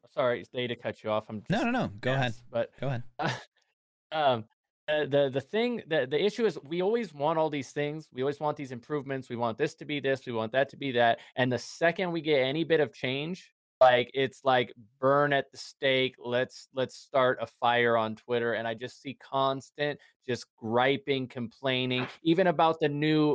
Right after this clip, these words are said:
Speaker 1: uh, pitching mechanic. I've seen all kinds of people comment, "Oh, this thing looks trash. This is garbage," uh, you know, already. And
Speaker 2: Mm-hmm.
Speaker 1: we don't know anything about it.
Speaker 2: Mm-hmm.
Speaker 1: So it's one of those things where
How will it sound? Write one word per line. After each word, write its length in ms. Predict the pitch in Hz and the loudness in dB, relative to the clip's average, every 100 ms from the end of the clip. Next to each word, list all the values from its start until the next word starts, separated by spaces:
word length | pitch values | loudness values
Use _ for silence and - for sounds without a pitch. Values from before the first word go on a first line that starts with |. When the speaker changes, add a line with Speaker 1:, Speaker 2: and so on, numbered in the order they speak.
| - | 2
Speaker 1:
uh, 180 | 135 120 | 2 2
pitching 400 | 147 143 143 139 | -2 -4 -4 -8
mechanic. 500 | 135 151 147 156 151 | -6 -2 -2 -2 -2
I've 160 | 139 147 | -4 -4
seen 180 | 151 147 | -4 -2
all 280 | 131 147 156 | 2 2 2
kinds 280 | 151 143 | -2 -4
of 80 | 135 | -6
people 520 | - 131 131 131 123 123 | -8 -6 -2 0 0 -4
comment, 540 | - 127 123 123 120 - _ 165 | 0 2 2 2 0 -6 _ 2
"Oh, 160 | 165 | 4
this 180 | 185 180 | 4 2
thing 180 | 190 175 | -2 0
looks 200 | 170 - | -2 -4
trash. 560 | - 185 175 170 160 | -4 0 4 2 0
This 180 | 180 170 | -6 -12
is 120 | 160 | -12
garbage," 580 | 131 156 170 165 156 151 165 | -4 0 2 0 -2 -6 -6
uh, 100 | 165 | -8
you 160 | 170 175 | -6 -2
know, 100 | 170 | 0
already. 680 | - 156 156 139 135 104 - _ - | 4 4 6 6 4 2 -6 _ -2
And 200 | 135 131 | 0 2
Speaker 2:
Mm-hmm. 120 | 113 98 | 0 -2
Speaker 1:
we 100 | 135 | 0
don't 200 | 147 139 | 0 2
know 140 | 131 131 | 2 2
anything 320 | 123 120 113 | 0 -4 -4
about 320 | 107 107 104 | 0 2 0
it. 120 | 110 - _ - | -4 -10 _ -4
Speaker 2:
Mm-hmm. 300 | 98 107 95 | -2 0 0
Speaker 1:
So 320 | 123 117 117 - | 2 2 0 -2
it's 240 | 123 - | -8 -4
one 160 | 139 160 | -2 0
of 60 | 156 | 0
those 260 | 151 139 | 0 -2
things 460 | - 156 156 143 - | -6 -6 -6 -10 -6
where 460 | 127 123 117 120 | -2 2 2 0